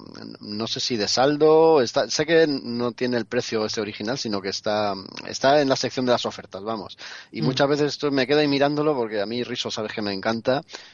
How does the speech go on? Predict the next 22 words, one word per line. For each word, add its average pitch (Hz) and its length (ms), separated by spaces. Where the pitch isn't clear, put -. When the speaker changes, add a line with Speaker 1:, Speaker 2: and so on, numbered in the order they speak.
Speaker 1:
nunca 120 300
me 120 160
terminaba 113 420
de 110 80
decidir, 107 460
pero 98 400
creo 101 180
que 95 380
tú 135 160
la 135 100
has 127 60
recomendado, 113 640
entonces 104 380
nada, 95 260
yo - 80
te, - 120
te 110 80
haré 101 160
caso 110 380
e 104 60
iré 95 260
obediente. 92 540